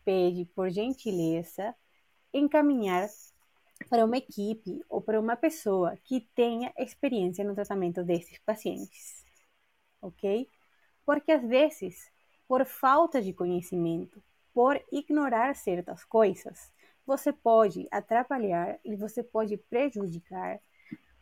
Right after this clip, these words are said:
o avanço e a evolução de uma criança. Você pode, talvez, estar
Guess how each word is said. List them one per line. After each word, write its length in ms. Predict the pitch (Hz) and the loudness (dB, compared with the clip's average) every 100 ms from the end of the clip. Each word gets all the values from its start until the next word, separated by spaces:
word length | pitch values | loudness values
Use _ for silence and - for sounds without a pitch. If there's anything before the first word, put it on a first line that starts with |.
| - | -2
o 180 | 262 285 | 4 6
avanço 560 | 240 202 196 226 208 | 6 4 2 0 -2
e 80 | 196 | 0
a 40 | |
evolução 840 | 185 190 202 220 - 180 170 180 220 _ | 2 2 0 -2 -6 -4 -2 -2 -6 _
de 160 | 185 196 | -6 -2
uma 160 | 190 180 | 0 0
criança. 540 | 247 254 165 202 - _ _ _ _ _ _ _ _ | 0 0 0 -4 -18 _ _ _ _ _ _ _ _
Você 240 | 190 180 175 | -8 -6 -4
pode, 320 | - 185 180 | -2 -2 -2
talvez, 680 | 190 202 185 190 254 - - - | 2 2 2 0 0 -4 -16 -16
estar 480 | 180 - 185 180 185 | -16 -6 0 2 0